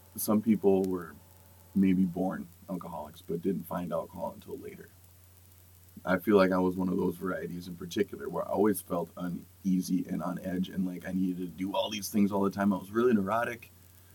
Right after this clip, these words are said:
I felt all these, and I, as soon as I found alcohol, I was like, "Oh, that's the piece of the puzzle that was kinda missing." And I do feel like I was an alcoholic from the beginning because even the first time I drank wasn't normal. And from there, and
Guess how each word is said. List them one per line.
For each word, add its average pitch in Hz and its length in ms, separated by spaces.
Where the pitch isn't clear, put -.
I 92 80
felt 95 320
all 98 100
these, 92 240
and 95 180
I, 92 480
as 95 100
soon 123 200
as 98 100
I 92 120
found 120 360
alcohol, 87 300
I - 20
was - 80
like, - 120
"Oh, 135 220
that's 95 280
the 101 100
piece 95 260
of 85 60
the 90 100
puzzle 95 300
that 90 100
was - 80
kinda 87 240
missing." 90 300
And 82 60
I 78 80
do - 200
feel - 220
like 87 180
I - 60
was - 160
an - 100
alcoholic - 520
from - 140
the 80 80
beginning 90 440
because 90 260
even 127 180
the 110 80
first 104 240
time 92 180
I 78 60
drank 101 320
wasn't 85 260
normal. 82 360
And 90 160
from 95 220
there, 85 240
and 92 440